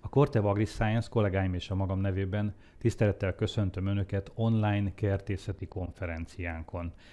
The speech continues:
Én Rik István vagyok, a Corteva magyarországi marketing vezetője.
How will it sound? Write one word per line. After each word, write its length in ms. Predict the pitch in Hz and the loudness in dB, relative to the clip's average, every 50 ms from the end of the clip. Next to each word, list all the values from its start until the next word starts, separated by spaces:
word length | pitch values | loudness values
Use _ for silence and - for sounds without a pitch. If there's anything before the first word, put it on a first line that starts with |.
| - - - | -20 -6 2
Én 240 | - 131 135 139 143 | 4 6 6 6 4
Rik 220 | 131 127 120 - | 2 2 2 2
István 380 | - 110 - - - 104 95 92 | 2 2 2 2 0 -2 0 0
vagyok, 300 | 90 101 113 120 117 - | 0 0 -2 -2 -4 -4
a 60 | 90 | -8
Corteva 420 | - - 101 101 92 - 95 90 90 | -4 -2 -2 -2 -2 -2 -2 -2 -2
magyarországi 680 | 92 90 85 87 85 87 87 - - 104 95 90 92 | -2 -2 -2 -4 -4 -4 -6 -4 -4 -2 -2 0 -2
marketing 600 | 87 90 87 82 - - 90 - - 95 87 85 | -2 -2 -4 -4 -6 -8 -12 -8 -6 -6 -4 -4
vezetője. 580 | 85 82 85 80 - - 90 87 85 80 82 | -4 -6 -6 -8 -8 -8 -6 -4 -4 -4 -6